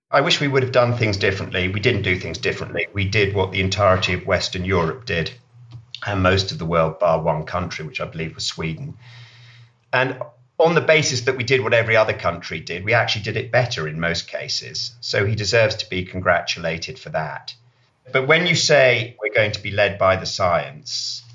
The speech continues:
well, you need to listen to a diversity of scientists, and I'm afraid those who had a different view were disgracefully marginalised and cast out as heretics.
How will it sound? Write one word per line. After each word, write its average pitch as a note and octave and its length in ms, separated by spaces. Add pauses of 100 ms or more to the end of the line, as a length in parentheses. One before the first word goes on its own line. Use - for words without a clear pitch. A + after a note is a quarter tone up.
(120)
well, G2 540
you G#2 80
need A#2 180
to G#2+ 100
listen G2 280
to F#2+ 140
a F#2 40
diversity F#2+ 600
of D#2+ 80
scientists, E2+ 760
and F#2 80
I'm F2+ 140
afraid F2+ 340
those F#2+ 200
who F#2 80
had F#2 140
a E2+ 60
different F2+ 400
view D#2+ 280
were F#2+ 100
disgracefully F#2 840
marginalised E2 920
and - 120
cast E2+ 340
out D#2+ 200
as D#2+ 100
heretics. - 840